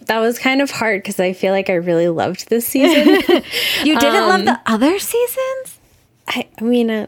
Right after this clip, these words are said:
Speaker 1: I guess I love them
Speaker 2: You
Speaker 1: all,
Speaker 2: probably just
Speaker 1: but
Speaker 2: don't remember. Let's be
Speaker 1: Yeah,
Speaker 2: real.
Speaker 1: that's probably more accurate. <laughs> Um, yeah, so I was looking back over what we've talked about because it does feel like a long <laughs> time. Um, but,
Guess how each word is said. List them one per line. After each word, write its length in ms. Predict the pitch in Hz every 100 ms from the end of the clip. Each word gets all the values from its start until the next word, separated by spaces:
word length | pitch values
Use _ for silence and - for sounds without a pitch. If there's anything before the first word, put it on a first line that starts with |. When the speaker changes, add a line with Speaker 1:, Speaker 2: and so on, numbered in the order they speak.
| -
Speaker 1:
I 60 | 202
guess 280 | 202 208 -
I 60 |
love 260 | 190 180 202
them 160 | - -
Speaker 2:
You 80 | 233
Speaker 1:
all, 60 |
Speaker 2:
probably 220 | - 226
just 160 | 202 -
Speaker 1:
but 80 | -
Speaker 2:
don't 100 | -
remember. 600 | - - - - - - -
Let's 240 | - -
be 100 | -
Speaker 1:
Yeah, 200 | 214 226
Speaker 2:
real. 80 | 196
Speaker 1:
that's 240 | 214 214
probably 420 | - - 202 - -
more 180 | -
accurate. 460 | - - - 392 -
<laughs> 1300 | 392 349 359 339 320 277 - 508 - - 381 359 302
Um, 460 | 240 240 226 208 -
yeah, 440 | 214 220 208 107
so 400 | 214 - 240 220 214
I 220 | 208 202
was 180 | 202 202
looking 380 | 196 190 190
back 280 | 185 170 190 -
over 600 | 180 175 180 175 180 185
what 280 | 190 185 -
we've 140 | 196 -
talked 340 | 170 160 -
about 360 | 180 165 131 -
because 460 | 196 - 175 165
it 160 | - 180
does 400 | 170 165 180 -
feel 240 | - 170
like 500 | 165 165 170 - _ _ -
a 100 | 190
long 240 | 175 160
<laughs> 0 |
time. 720 | 214 - - - 254 247 247 339 - - - -
Um, 640 | 226 220 208 202 208 202 - _ -
but, 800 | 226 220 214 214 - - - -